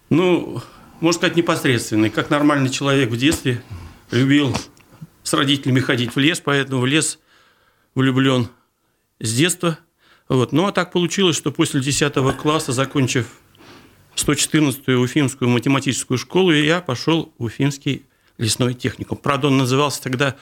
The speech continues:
Уфимский индустриальный техникум. На лесное отделение – вот, Л Х, на базе десяти классов. Вот как раз, э, в феврале исполняется ровно пятьдесят лет, как мы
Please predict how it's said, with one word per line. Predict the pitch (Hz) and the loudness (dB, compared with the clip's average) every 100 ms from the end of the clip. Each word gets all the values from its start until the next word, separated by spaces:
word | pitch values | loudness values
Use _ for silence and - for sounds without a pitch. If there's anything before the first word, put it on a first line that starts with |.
| - - | -18 -4
Уфимский | 117 - 160 151 - 143 139 | -4 0 0 0 0 -2 0
индустриальный | 135 120 120 151 160 139 110 | 0 0 -2 0 0 0 -4
техникум. | - 117 - 104 - 98 - - - | -4 -8 -8 -12 -10 -14 -14 -20 -8
На | - | -2
лесное | 127 117 143 131 | 0 2 2 2
отделение – | 113 107 120 165 196 180 160 151 _ _ _ - | 2 2 2 2 2 2 2 -2 _ _ _ -6
вот, | 127 113 113 | -2 0 0
Л | 110 | -2
Х, | - 160 185 | 0 0 2
на | 143 | 0
базе | 117 127 110 | 0 0 -2
десяти | 104 - - | -6 -8 -6
классов. | 120 156 175 165 143 _ _ _ | 0 0 0 -4 -6 _ _ _
Вот | 139 127 | -6 -2
как | 135 - | -4 -2
раз, | 143 135 - - - | -2 -2 -4 -10 -8
э, | 127 113 104 98 | -4 0 -2 -2
в | |
феврале | 123 113 120 143 151 | -2 0 0 0 -2
исполняется | - 120 123 135 127 | -2 -2 0 0 0
ровно | 127 131 113 | 0 2 0
пятьдесят | 110 110 107 120 120 | -2 -6 -2 -2 0
лет, | 139 - | -2 -2
как | 120 | -4
мы | 123 135 | 0 -2